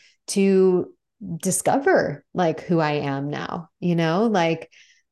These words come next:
I, I didn't know anything about the world of pleasure or tantra or,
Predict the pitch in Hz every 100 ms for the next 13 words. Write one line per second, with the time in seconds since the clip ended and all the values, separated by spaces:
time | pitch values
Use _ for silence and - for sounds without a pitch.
0 | _ - 165 190 214 214 180 190 214 226
1 | 214 180 190 208 - 165 233 - 147 147
2 | 156 151 147 170 160 151 151 151 147 151
3 | 151 151 - _ - 247 220 170 156 156
4 | 156 160 - 233 220 - 165 147 147 -
5 | 156 156 160 160